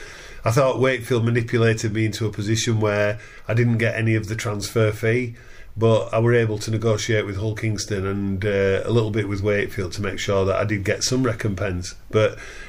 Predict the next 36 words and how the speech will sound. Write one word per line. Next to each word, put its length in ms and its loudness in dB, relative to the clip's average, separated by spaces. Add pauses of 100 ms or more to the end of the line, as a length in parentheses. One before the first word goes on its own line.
(120)
I 80 2
think 220 2
it 80 0
was 120 0
driven 480 2
by 600 0 (600)
the 80 -2
fact 400 0
that 380 0
Wakefield 460 0
needed 460 0
to 100 -4
sell 260 0
one 140 0
of 80 -2
their 120 0
assets, 500 -2
and 220 0
I 120 0
was 180 -2
the 100 -4
one 180 2
that 180 -2
they 60 -2
were 100 2
most 320 0
interested 520 0
in. 280 0
I'd 160 4
broken 320 2
my 200 2
arm 260 0
that 180 -2
year, 240 -2
so 220 -2
I'm, 280 -2